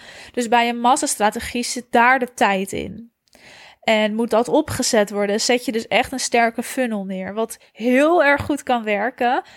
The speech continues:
en je gaat er dus heel veel mensen in gooien door advertenties, weggevers, masterclass, et cetera.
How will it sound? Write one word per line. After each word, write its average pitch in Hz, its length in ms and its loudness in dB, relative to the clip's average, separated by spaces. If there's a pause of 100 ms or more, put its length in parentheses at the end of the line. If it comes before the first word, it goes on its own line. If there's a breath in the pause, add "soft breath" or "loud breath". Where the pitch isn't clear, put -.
(500 loud breath)
en 220 480 0
je 226 140 -6
gaat 226 260 2
er - 80 -6
dus 214 100 -10
heel 220 140 0
veel 233 120 -6
mensen 247 340 0
in 269 120 -4
gooien 269 500 2
door 190 240 -6
advertenties, 247 920 -2
weggevers, 240 680 0
masterclass, 247 840 0
et - 200 -4
cetera. 226 580 -2